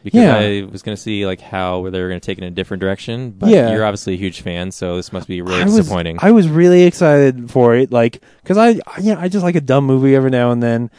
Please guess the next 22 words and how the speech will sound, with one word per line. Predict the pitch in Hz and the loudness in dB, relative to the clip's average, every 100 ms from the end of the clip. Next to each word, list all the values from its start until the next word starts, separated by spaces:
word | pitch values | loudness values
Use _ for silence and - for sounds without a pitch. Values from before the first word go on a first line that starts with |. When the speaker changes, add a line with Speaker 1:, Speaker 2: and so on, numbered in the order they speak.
| _ _ | _ _
Speaker 2:
and | 123 143 | -2 0
it | 160 | 2
didn't | 156 143 | 2 0
need | 135 | -2
to | 131 | 0
be | 123 | 0
much. | 117 110 - 117 | 0 -2 -4 -6
It's | 139 135 | -4 0
got | 156 | 2
The | 147 | 2
Rock | 127 131 127 | 2 0 0
in | 135 127 | -4 -8
it. | 131 | -2
There's | 143 135 | -2 -2
ninjas | 117 123 131 131 - | -4 -4 0 -2 -2
fighting | 131 131 | -4 -2
on | 127 | -2
a | |
rock, | 117 113 113 - | -2 0 -2 -2
on, | 120 120 | -4 -2
like, | 113 110 | -4 -4
a, | 107 | -10